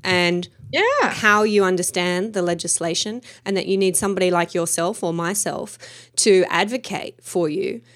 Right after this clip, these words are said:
Speaker 1: to get what you're entitled to.
Speaker 2: So, Amanda, did you, did you end up paying <laughs> double the fee?
Speaker 1: <laughs> Good question.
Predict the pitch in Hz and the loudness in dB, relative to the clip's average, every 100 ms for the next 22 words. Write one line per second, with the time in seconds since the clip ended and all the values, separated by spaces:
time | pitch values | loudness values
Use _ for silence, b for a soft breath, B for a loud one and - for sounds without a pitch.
0 | b _ - 196 185 180 208 - 196 - | b _ 2 4 4 2 0 0 -4 -2
1 | 202 208 - 214 233 285 403 - - - | -2 -2 -4 -6 -6 -8 -8 -10 -12 -16
2 | _ B B - 294 285 262 247 - 226 | _ B B -2 2 4 4 0 -2 0
3 | 269 233 196 202 254 220 208 330 277 240 | 2 2 0 2 4 4 2 4 4 4
4 | 220 - 508 330 262 226 - - 415 349 | 4 6 6 6 2 -2 -6 -2 -2 0
5 | - 381 226 | 0 0 -4